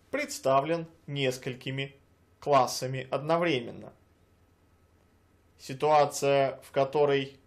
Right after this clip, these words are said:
класс имеет, или, точнее говоря, реализует, имплементирует несколько типов, является достаточно стандартной.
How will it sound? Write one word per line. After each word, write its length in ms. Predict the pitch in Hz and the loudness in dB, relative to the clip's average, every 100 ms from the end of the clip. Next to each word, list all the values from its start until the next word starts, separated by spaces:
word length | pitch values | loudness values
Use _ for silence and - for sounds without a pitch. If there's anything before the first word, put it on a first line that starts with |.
| - | -10
класс 640 | 160 156 143 123 - - _ _ - | -2 4 4 4 -2 -14 _ _ -10
имеет, 720 | 143 147 156 147 131 117 - _ _ _ _ _ _ _ _ - | -8 -4 -2 -2 -2 -6 -14 _ _ _ _ _ _ _ _ -10
или, 560 | 139 131 135 127 110 - | -4 -2 2 2 0 -4
точнее 540 | - 135 - 143 139 127 | -4 -4 -4 -2 -2 0
говоря, 500 | 135 139 143 135 - | 2 4 4 2 0
реализует, 960 | 139 143 143 156 147 170 165 127 - - _ _ _ _ _ _ _ _ - | 2 4 4 0 -2 -2 0 0 -4 -16 _ _ _ _ _ _ _ _ -6
имплементирует 1200 | 156 156 160 156 165 165 160 185 147 123 110 - - _ _ | -2 -2 -2 -2 0 -4 -4 0 0 0 -4 -12 -20 _ _
несколько 960 | - 143 131 127 127 127 - 143 139 - - | -8 -4 -4 -4 -8 -6 0 0 0 -6 -10
типов, 400 | 233 269 277 269 - _ _ _ _ _ _ _ - | -6 -2 -2 -2 -10 _ _ _ _ _ _ _ -12
является 640 | 262 269 156 165 202 - | -4 -2 2 2 2 -2
достаточно 920 | 151 143 135 139 139 147 - 156 156 - _ _ _ _ _ _ _ | -4 -4 -2 0 0 -2 -10 -6 -8 -8 _ _ _ _ _ _ _
стандартной. 880 | - - 190 208 185 127 107 101 | -12 0 0 4 4 4 2 -12